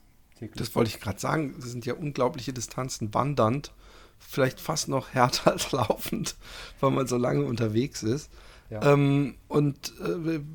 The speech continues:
Speaker 2: auf diesen Etappen habt ihr euch dann f-,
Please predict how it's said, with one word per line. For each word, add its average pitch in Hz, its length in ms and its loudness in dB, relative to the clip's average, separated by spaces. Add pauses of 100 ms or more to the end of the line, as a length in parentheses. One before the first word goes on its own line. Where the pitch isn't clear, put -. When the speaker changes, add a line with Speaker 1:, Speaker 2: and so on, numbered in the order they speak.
(220)
Speaker 2:
auf - 120 -10
diesen 165 200 4
Etappen 185 720 6 (220)
habt 156 200 0
ihr 175 60 8
euch 160 160 6
dann 156 440 4
f-, - 200 -12